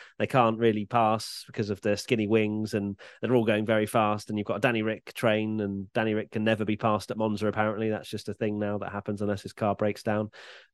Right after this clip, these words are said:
Um, I, yeah, it's,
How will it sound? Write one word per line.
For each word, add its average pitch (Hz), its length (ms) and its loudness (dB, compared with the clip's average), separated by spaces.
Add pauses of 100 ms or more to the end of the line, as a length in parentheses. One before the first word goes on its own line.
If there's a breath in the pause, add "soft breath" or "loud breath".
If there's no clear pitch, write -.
Um, 98 420 -2 (840)
I, 110 680 6 (420)
yeah, 120 340 6
it's, - 320 0